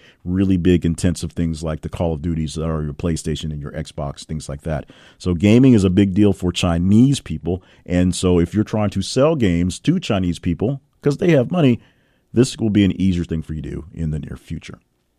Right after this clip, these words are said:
Now, let's go ahead and round out the top fifteen and show you what stories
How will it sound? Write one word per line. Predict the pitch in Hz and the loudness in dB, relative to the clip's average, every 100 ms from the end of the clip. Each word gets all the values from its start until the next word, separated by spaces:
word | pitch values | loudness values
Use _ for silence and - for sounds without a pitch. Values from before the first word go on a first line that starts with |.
| _ _ _ _ _ _ _ _ | _ _ _ _ _ _ _ _
Now, | 104 98 | 0 2
let's | - | 0
go | 156 | 2
ahead | 151 135 | 4 4
and | 98 | 2
round | 98 107 107 98 | 2 2 2 2
out | 98 92 | 2 0
the | 82 | -2
top | - 87 | 0 0
fifteen | - 85 76 - 85 76 | -2 -6 -6 -6 -6 -4
and | 76 | -6
show | - 101 | -4 -2
you | 92 | -2
what | 90 | -2
stories | - 95 90 90 | -4 -2 0 -2